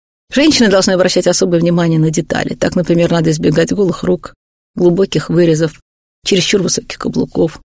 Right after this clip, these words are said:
Косметика не должна быть слишком заметна. Это не конкурс красоты и не новогодний вечер в ресторане.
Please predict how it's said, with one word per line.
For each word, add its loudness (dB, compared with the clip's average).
Косметика 0
не 2
должна 0
быть -4
слишком -4
заметна. -2
Это 2
не 2
конкурс 0
красоты 0
и -6
не 0
новогодний 0
вечер -4
в -4
ресторане. -8